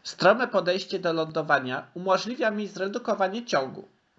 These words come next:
Asymetria ciągu przestaje przeszkadzać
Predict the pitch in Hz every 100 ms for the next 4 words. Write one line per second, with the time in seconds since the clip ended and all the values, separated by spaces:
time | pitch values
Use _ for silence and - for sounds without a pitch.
0 | _ _ _ _ _ - - 165 220 262
1 | 208 208 185 190 196 - 302 - 262 220
2 | - 185 - 147 143 123 -